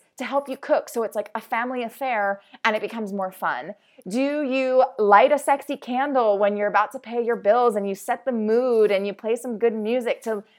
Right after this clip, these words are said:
make you just feel good and thankful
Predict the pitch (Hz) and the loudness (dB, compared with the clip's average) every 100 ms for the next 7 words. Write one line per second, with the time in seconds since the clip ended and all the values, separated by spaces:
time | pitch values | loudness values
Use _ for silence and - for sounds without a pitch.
0 | _ 220 262 415 427 440 - - 254 294 | _ -4 0 4 2 0 -6 -2 0 2
1 | 233 196 269 254 190 190 - - - 220 | 0 2 4 4 4 2 -2 -16 -2 0
2 | 226 - 254 349 - 233 196 190 226 | 0 -4 -2 -2 -4 2 4 4 0